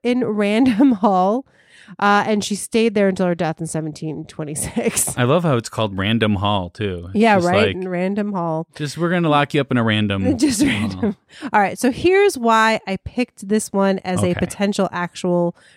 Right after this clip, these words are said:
Speaker 1: real spirit photo. Harry Price, you mentioned earlier,
Speaker 2: Mm-hmm.
Speaker 1: right, of the,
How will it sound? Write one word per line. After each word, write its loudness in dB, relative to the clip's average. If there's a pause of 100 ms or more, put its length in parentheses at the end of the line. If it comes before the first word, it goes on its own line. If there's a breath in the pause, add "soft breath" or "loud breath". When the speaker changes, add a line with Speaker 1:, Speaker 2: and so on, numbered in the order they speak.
Speaker 1:
real 4
spirit -2
photo. -10 (920 loud breath)
Harry 4
Price, 0
you -2
mentioned -4
earlier, -4
Speaker 2:
Mm-hmm. -4
Speaker 1:
right, 0
of 0
the, 2